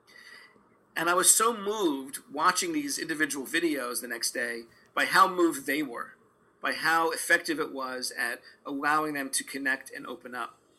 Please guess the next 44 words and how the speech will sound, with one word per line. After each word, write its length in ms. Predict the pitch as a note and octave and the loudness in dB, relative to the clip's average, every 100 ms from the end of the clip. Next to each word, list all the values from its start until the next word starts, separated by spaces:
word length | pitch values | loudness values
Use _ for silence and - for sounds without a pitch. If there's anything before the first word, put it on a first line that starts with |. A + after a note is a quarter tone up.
| - - - | -20 -20 -4
And 160 | C#3 D#3 | 0 4
that's 240 | F#3 - | 4 4
when 360 | E3 D3+ C#3+ D3 _ _ | 4 2 0 -8 _ _
I 100 | D3 | -2
then 400 | C#3+ D3 C#3 C#3 - _ - | 0 0 -2 -4 -10 _ -6
kind 140 | C3 | -4
of 80 | A#2+ | -2
brought 220 | C#3+ C#3+ | -4 -2
mind 300 | C#3+ C#3+ C#3 | 2 2 2
travel, 320 | C#3+ B2+ B2+ | 4 4 2
which 200 | C3 C#3+ | -2 -2
was 120 | C#3+ | -4
my 140 | C3+ C#3+ | -2 -2
own 180 | E3 C#3+ | -2 0
personal 460 | - G3 - D3+ | 6 8 6 2
practice, 440 | - B2+ A#2 B2+ - | 2 2 2 -4 0
out 180 | D#3+ D3+ | 0 0
into 200 | C#3+ C3+ | -4 -8
the 60 | B2+ | -6
world 420 | C3 C#3 C3 - | -2 -2 -2 -2
publicly. 420 | C#3 C#3 - C#2+ - _ _ _ _ _ _ _ - - - | -4 -4 -10 -12 -14 _ _ _ _ _ _ _ -20 -18 -6
And 140 | E3 F3 | 0 2
I 40 | |
immediately 460 | F#3 A#3 C#4 B3+ G#3 | 2 0 0 2 4
had 180 | G3 | 4
the 60 | E3+ | 2
dream 540 | C#3 D#3 F3+ E3+ D3+ | -2 0 0 0 -2
to 100 | D3 | -4
bring 300 | C3 C3 F3 | -4 2 2
it 160 | F3+ E3+ | 2 -2
to 400 | - D3+ C#3 C3 - | -2 -2 -2 -8 -6
Santa 360 | - E3+ F3 | -4 -2 -2
Monica 300 | D#3+ D#3 C#3+ | 0 0 0
Beach, 420 | A#2+ B2+ A#2 - - | -6 -8 -8 -10 -6
which, 360 | B2 A#2+ - | -6 -4 -6
uh, 80 | A#2+ | -6
you 120 | C3+ | -6
know, 60 | B2+ | -6
I 60 | |
live 180 | C3 D3+ | -6 -6
in 80 | C#3 | -6
Los 200 | C3 - | -6 -4
Angeles, 460 | D3 C#3 C3+ C#3 - | -4 -4 -6 -6 -4
so 280 | C3 B2 | -6 -6